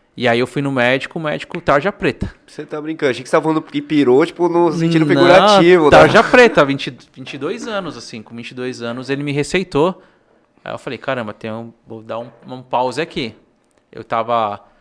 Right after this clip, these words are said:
Speaker 1: terminando a faculdade, tava, aliás, tava no, é, tava no, indo pro último ano da faculdade de economia, mas pirando ali. É assim, porque eu era louco pelo,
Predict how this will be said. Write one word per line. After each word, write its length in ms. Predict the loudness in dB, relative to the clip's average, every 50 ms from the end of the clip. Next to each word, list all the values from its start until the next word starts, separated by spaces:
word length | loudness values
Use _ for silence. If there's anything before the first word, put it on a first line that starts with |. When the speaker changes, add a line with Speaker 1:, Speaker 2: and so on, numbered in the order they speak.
| _ _ _ _ _ _ _ _
Speaker 1:
terminando 540 | -8 -6 -6 -4 -6 -6 -4 -4 -4 -4 -6
a 40 | -6
faculdade, 640 | -6 -6 -6 -8 -8 -6 -4 -4 -4 -4 -6 -10
tava, 220 | -10 -6 -6 -4 -4
aliás, 280 | -4 -4 -6 -6 -6
tava 200 | -10 -12 -12 -10
no, 400 | -10 -10 -10 -10 -10 -12 -12 -14 -14 -12
é, 120 | -12 -12
tava 260 | -12 -12 -12 -10 -10 -10
no, 380 | -10 -10 -10 -12 -12 -14 -14 -12
indo 180 | -12 -12 -12
pro 140 | -10 -8 -8
último 300 | -8 -8 -8 -10 -8 -8
ano 160 | -8 -8 -8
da 80 | -10 -12
faculdade 540 | -10 -10 -12 -10 -8 -8 -6 -6 -6 -6 -8
de 40 |
economia, 720 | -12 -10 -10 -10 -10 -10 -10 -10 -10 -10 -10 -10 -10 -12 _ _ _ _ _ _ _ _ _ _ _ _ _ _ -14
mas 160 | -12 -12 -12
pirando 480 | -12 -10 -8 -6 -6 -6 -6 -6 -8 -10
ali. 320 | -10 -10 -10 -12 -12 -14 _ _ _ _ _ _ _
É 100 | -20 -20
assim, 260 | -20 -16 -14 -14 -14
porque 280 | -12 -14 -16 -12 -6 -4
eu 80 | -2 -2
era 280 | -2 -2 -2 -4 -4
louco 360 | -6 -6 -4 -4 -4 -4 -6
pelo, 280 | -10 -8 -8 -8 -8